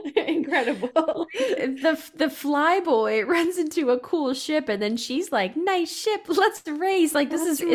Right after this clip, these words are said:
Speaker 2: this
Speaker 1: race.
Speaker 2: is, this is crazy. <laughs>
Speaker 1: Is this, like, a, like, eighties film where they're, like, out by the diner about to <laughs> race each other?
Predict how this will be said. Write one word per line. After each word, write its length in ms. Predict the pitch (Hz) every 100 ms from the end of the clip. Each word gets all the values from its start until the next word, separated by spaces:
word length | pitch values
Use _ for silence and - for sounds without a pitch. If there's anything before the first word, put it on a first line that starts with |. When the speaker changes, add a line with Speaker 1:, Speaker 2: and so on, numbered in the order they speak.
| -
Speaker 2:
this 160 | -
Speaker 1:
race. 160 | 571 -
Speaker 2:
is, 340 | 440 302 - - -
this 220 | 415 494
is 160 | 427 320
crazy. 720 | - 233 185 190 - 311 311 -
<laughs> 120 | -
Speaker 1:
Is 200 | - -
this, 200 | 698 381
like, 360 | 523 539 494 440
a, 360 | 381 349 294 233
like, 180 | 277 262 -
eighties 840 | 220 226 233 233 233 233 233 285 - 294 -
film 400 | 277 247 247 254 240
where 100 | 233
they're, 140 | 220
like, 240 | 214 214
out 260 | 214 233 226
by 220 | 208 208
the 100 | 214
diner 600 | 208 202 208 214 214 208
about 280 | 208 208 208
to 380 | 269 440 285 302 494 - 494 440
<laughs> 280 | 311 - 214
race 260 | 247 262
each 260 | - 226 -
other? 260 | 226 233